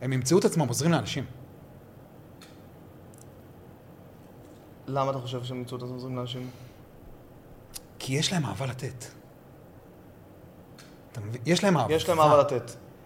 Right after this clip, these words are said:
Speaker 1: כאילו,
Speaker 2: זה-, לי,
Speaker 1: בסוף
Speaker 2: לי שנים לא היה אהבה לתת, אז אני יכול להבין את הכוונה.
Speaker 1: ברור, כאילו, מה זה... תחשוב, בסוף, כאילו, בן אדם... מה זה בן אדם טוב? אני, כאילו, אני מתחיל להבין,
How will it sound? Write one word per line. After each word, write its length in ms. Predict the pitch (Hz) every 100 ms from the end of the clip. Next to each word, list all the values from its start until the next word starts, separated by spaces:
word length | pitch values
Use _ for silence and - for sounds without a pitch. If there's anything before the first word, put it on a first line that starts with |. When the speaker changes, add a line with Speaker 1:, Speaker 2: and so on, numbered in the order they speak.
| -
Speaker 1:
כאילו, 200 | 180 180
Speaker 2:
זה-, 320 | 143 143 151
לי, 100 | 151
Speaker 1:
בסוף 160 | 170 185
Speaker 2:
לי 120 | 185
שנים 260 | 190 175
לא 60 | 165
היה 120 | 151
אהבה 160 | 131 127
לתת, 260 | 123 123
אז 100 | 117
אני 80 | 120
יכול 120 | 120
להבין 160 | 131 127
את 60 | 123
הכוונה. 280 | 120 120
Speaker 1:
ברור, 400 | 113 123 226 151
כאילו, 220 | - 139 123
מה 160 | 147
זה... 160 | 220 156 - -
תחשוב, 320 | - 214 127
בסוף, 260 | 104 160
כאילו, 160 | - 175
בן 120 | 120
אדם... 320 | 110 131 185 190 - - - - - - - - - - - - - - -
מה 100 | 156
זה 60 | 220
בן 100 | 147
אדם 200 | 110 98
טוב? 180 | 95 82 - - - - - - - - - -
אני, 200 | 156 240
כאילו, 160 | 254 254
אני 100 | 214
מתחיל 240 | 214 -
להבין, 360 | 170 120 151